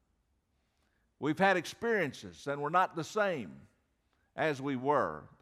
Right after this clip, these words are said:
Maybe we're better because of it. Hopefully we are. Maybe we're better able to help people.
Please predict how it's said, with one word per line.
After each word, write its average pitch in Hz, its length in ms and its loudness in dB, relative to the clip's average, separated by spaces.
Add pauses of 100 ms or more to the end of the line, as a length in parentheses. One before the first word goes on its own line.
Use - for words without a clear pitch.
(240)
Maybe 180 420 4
we're 160 160 4
better 196 380 4
because 107 480 0
of 98 100 -2
it. 90 80 -10
Hopefully 110 360 -2
we 95 160 -4
are. 156 380 -4 (720)
Maybe 214 380 4
we're 180 160 6
better 190 300 6
able 185 240 4
to 180 80 4
help 202 320 4
people. 226 500 -2